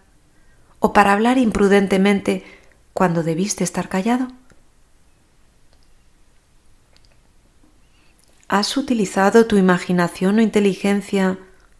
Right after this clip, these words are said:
de acuerdo con mis deseos? ¿Las has aplicado generosamente de acuerdo con los deberes propios de Estado, en el estudio, en la reflexión, meditación,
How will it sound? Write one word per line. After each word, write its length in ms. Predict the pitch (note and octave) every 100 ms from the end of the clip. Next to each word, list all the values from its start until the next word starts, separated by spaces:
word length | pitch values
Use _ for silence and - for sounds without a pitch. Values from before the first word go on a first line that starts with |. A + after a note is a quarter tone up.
| -
de 280 | A3+ F3+ F3
acuerdo 520 | E3 F3 E3+ F3 -
con 280 | F3+ E3 E3
mis 200 | D#3+ -
deseos? 500 | D#3+ - D3+ F#3 - _ _ _ _ _ _ _ _ _ _ _ _ _ _ _ _ _ _
¿Las 220 | F#3+ F3+
has 140 | G#3 -
aplicado 480 | B3+ A3+ A3 A3+ G#3+
generosamente 1080 | G3+ F#3 F3+ G#3+ G#3 F#3 A3 G#3 F#3 F3+ - _ _ _ _ -
de 140 | F#3+
acuerdo 420 | F3 A3 A#3+ B3+
con 180 | B3+ G#3+
los 140 | F#3+
deberes 400 | F3+ F3 G#3 G#3+
propios 480 | - - G3 G#3+ F#3+
de 60 | F3+
Estado, 480 | - F#3 G3+ F#3 E3+ _ _ _ _ _ _ _ _ _ _ -
en 120 | F3+
el 100 | E3
estudio, 720 | D#3 - F3 F3+ F3+ F3+ F3+ - - - _ _ -
en 120 | F#3
la 100 | E3+
reflexión, 840 | E3+ - E3 - - F3 F3+ F3+ - - _ _ _
meditación, 960 | F#3+ F3 F3 E3+ E3 F3+ F3+ F#3 F#3